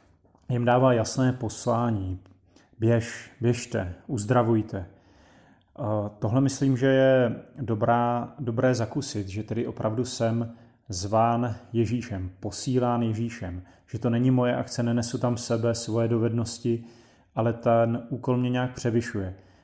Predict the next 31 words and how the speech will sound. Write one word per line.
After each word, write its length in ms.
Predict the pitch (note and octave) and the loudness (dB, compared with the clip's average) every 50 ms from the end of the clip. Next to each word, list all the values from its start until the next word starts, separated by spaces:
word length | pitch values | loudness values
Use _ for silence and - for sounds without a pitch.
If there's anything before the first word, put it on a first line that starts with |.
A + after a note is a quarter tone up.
| _ _ _ | _ _ _
To, 120 | - A#2 | -2 -2
když 340 | A2+ A2+ B2+ A#2+ B2 - - | 0 2 0 0 0 -4 -8
se 160 | - - A#2 | -4 -2 -2
modlíme 440 | A2 A2 A#2 A2+ B2 C3+ C3 C3+ C3 | 0 0 0 0 2 2 2 2 2
za 120 | A#2 B2 A#2 | 0 0 -2
svět, 580 | - - - A#2 A2+ A2 G#2+ - - - - | -4 -4 -2 0 2 2 2 0 -4 -10 -18
eh, 120 | - - C#3 A#2+ A2+ A2 G#2+ G#2+ | -14 -6 -2 0 0 0 0 0
vyprávíme 840 | G#2 A#2 A#2 A#2 B2+ B2 A#2+ B2 A#2+ A#2+ A#2 A#2 A#2 A2+ A2+ A2+ - - - - _ _ _ _ _ _ _ | 0 -2 0 2 2 4 4 4 2 2 0 0 0 -2 -4 -6 -8 -14 -20 -20 _ _ _ _ _ _ _
o 400 | - A#2+ A#2 A2+ A2+ A2 G#2 G2+ | 0 2 2 2 0 0 -2 -2
Božím 340 | G#2 A2+ G#2+ G2+ A#2 A#2 A2+ | -4 -4 -2 0 -2 -2 -2
království, 920 | A2 - A2 G#2+ A2 A2 A2+ G#2+ - - - - A2 G#2+ G#2+ G#2+ G#2+ G#2+ G#2+ - - - - | 0 2 4 4 4 4 2 0 -4 -6 -6 -2 -2 0 0 0 -2 -4 -6 -10 -16 -18 -16
usmíváme 640 | - G#2+ - - - C3 A#2+ A#2 A#2+ A2+ A#2 A#2 A#2+ | -12 -12 -8 -4 -2 -2 0 2 2 0 0 0 -2
se, 120 | A#2 - A2+ | -2 -4 -6
pomáháme, 640 | - - A#2 A#2 A#2 A#2 A#2 A#2 A2 G#2+ A2 A2 | -6 -4 0 0 2 2 2 0 0 0 -2 -4
sloužíme, 680 | G#2+ - - A#2+ A2+ A#2 A2 A2 A#2 A#2 A#2 A2 G#2+ G#2+ - - - - - - _ _ _ _ - | -6 -6 -4 -2 -2 -2 -2 -2 -2 -2 0 -2 -4 -6 -8 -16 -20 -20 -20 -20 _ _ _ _ -2
eh, 460 | - A2 A2 A2 A2 G#2+ G#2+ G#2+ G#2+ | 0 2 4 4 2 2 2 0 -2
snažíme 440 | G#2 - - A#2+ G#2+ G#2 A#2 A#2 A2 | -4 -4 -4 -2 -2 0 -2 -2 -2
se 140 | - - G#2 | -2 -4 -4
tedy 180 | - A2+ A#2 | -2 -2 -2
povzbuzovat 800 | A2+ - A#2+ A2 G#2 A2 A2 A#2+ A2 B2 A#2 A2+ A#2 A2+ - - - - - - _ _ _ _ _ | -2 -2 -4 -4 -4 -4 -4 -2 0 2 2 2 2 0 -2 -8 -16 -20 -20 -20 _ _ _ _ _
třeba 280 | - - - A#2 A#2 A#2 | -4 -2 2 4 4 4
lidi, 200 | A2+ A#2 A2+ A#2 | 4 4 4 2
mezi 240 | A#2 A#2 A2 A#2+ | 2 2 2 0
kterými 380 | A#2 A#2+ - A2+ A#2 A#2+ B2 A#2+ | 0 2 2 2 2 2 2 0
žijeme, 480 | G#2 A2+ A#2 A2+ A2+ A2+ A#2 A#2 - - - - _ _ _ | 2 2 2 2 2 0 0 -2 -4 -10 -16 -20 _ _ _
tak 140 | - A2 - | -6 -6 -2
to 100 | - C3 | 2 2
nemůže 260 | B2 B2 B2+ A2 B2+ | 4 4 4 4 4
jít 120 | C3 C3 A#2+ | 4 4 2
z 80 | A#2 | 2
nás. 600 | A#2 A#2+ A#2 A#2 A#2 A#2 A#2 - - - - _ | 2 2 2 2 2 0 -4 -6 -8 -12 -14 _